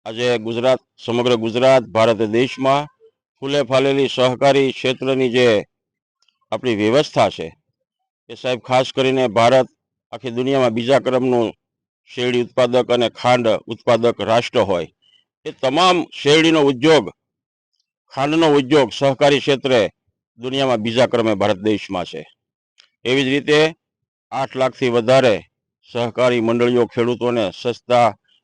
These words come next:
અને સ-, એકદમ સરળતાથી, નેશનલાઇઝ બેંકોની સરખામણીમાં સરળતાથી ખેડૂતોને પોતાની ભાષામાં ધિરાણ આપે છે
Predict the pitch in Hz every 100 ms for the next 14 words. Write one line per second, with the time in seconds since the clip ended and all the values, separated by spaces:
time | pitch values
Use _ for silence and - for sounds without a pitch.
0 | _ 127 135 113 76 - - - _ 156
1 | 165 151 180 165 - 160 208 180 160 131
2 | 95 - _ _ _ _ - - 101 117
3 | - 156 147 147 147 131 135 143 156 160
4 | 165 - _ - 131 151 151 156 156 156
5 | 139 147 165 175 165 151 151 - 147 151
6 | 139 156 131 - _ _ - 143 170 170
7 | 160 151 135 147 143 117 123 135 135 127
8 | 104 123 120